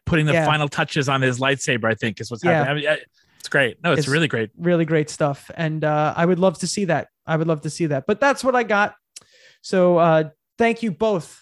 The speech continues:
Speaker 2: for being here on this original trilogy episode of How, How About This, where we're talking about Star Wars.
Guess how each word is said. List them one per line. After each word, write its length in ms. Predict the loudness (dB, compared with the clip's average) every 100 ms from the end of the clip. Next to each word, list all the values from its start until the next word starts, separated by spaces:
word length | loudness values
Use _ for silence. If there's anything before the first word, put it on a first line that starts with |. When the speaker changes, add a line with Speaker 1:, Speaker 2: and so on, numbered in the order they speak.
| _
Speaker 2:
for 140 | -10
being 340 | -4 0 -2 -2
here 320 | -2 -2 -4
on 180 | -4 -2
this 300 | -2 -4 -8 _ _ _ _ _ -2
original 520 | 2 2 2 0 -2
trilogy 540 | -2 -4 -2 -4 -4
episode 600 | -4 -4 -6 -2 -2 -4 -8 _ _ _ _ _ -4
of 480 | -2 -2 -6 -14 -20 -6
How, 360 | 0 2 2 -2
How 200 | -2 0
About 240 | 2 2 2
This, 200 | -2 0
where 120 | 0
we're 120 | 0
talking 360 | 2 0 0 -2
about 240 | -2 -4
Star 340 | -4 0 2 2
Wars. 460 | 2 2 2 -2